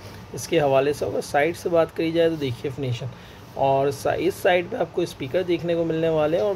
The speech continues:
back आपको अगर मैं दिखाता चलूँ तो देखिए बहुत ज़बरदस्त। Watch की अगर finishing की बात की जाए तो watch को finishing में हम ten out of ten marks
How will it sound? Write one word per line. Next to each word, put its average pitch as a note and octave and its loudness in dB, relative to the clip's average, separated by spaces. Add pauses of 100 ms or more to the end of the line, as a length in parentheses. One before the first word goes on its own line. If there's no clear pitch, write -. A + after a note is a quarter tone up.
(120)
back D3+ 2
आपको E3+ 0
अगर E3+ 2
मैं E3+ 0
दिखाता D3 -2
चलूँ E3 -4
तो G3 0
देखिए D#3 -2 (320)
बहुत G#3+ 4
ज़बरदस्त। - -2
Watch F#3+ 2
की G#3+ 2
अगर G3+ 4
finishing F3 -4
की F#3 0
बात D#3+ 2
की E3 -2
जाए D#3+ 2
तो E3 2
watch D3 2
को E3+ -4
finishing D#3 -4
में D3+ 0
हम D#3+ -2
ten D3+ 0
out D3+ 0
of D#3 -4
ten D3 0
marks D#3 -2